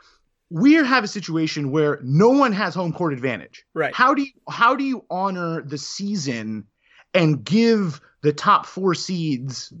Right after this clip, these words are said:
Speaker 1: the Lakers, the Bucks, the Raptors, the Clippers, how do you give them some kind of reward for how they perform in the regular season? And how do you maximize the moment?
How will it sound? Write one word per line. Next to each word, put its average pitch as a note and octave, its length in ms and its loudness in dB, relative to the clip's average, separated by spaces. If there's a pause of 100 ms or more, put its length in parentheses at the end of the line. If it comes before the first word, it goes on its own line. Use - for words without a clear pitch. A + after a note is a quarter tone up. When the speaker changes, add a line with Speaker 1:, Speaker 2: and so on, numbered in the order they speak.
(100)
Speaker 1:
the C#3+ 180 -6
Lakers, D#3 600 4
the A#2+ 140 -2
Bucks, E3 400 4
the B2+ 120 -12
Raptors, D3 480 -2
the A#2 60 -20
Clippers, C#3+ 560 -2 (320)
how B3+ 220 2
do D4 80 0
you C4+ 180 0
give E3+ 340 -4
them E3 380 0
some G#3+ 240 -2
kind G3+ 240 0
of D3 140 -4
reward C#3+ 800 2 (400)
for F3 760 4 (200)
how G#3 220 4
they C#4 120 2
perform G#3+ 300 -2
in G#3+ 60 0
the F#3 80 -2
regular E3+ 320 -2
season? C#3+ 600 -6 (680)
And A#3 480 4
how A#3 300 2
do A#3 80 -2
you A3+ 140 -2
maximize F#3+ 840 -2
the D#3 100 -2
moment? F3+ 360 0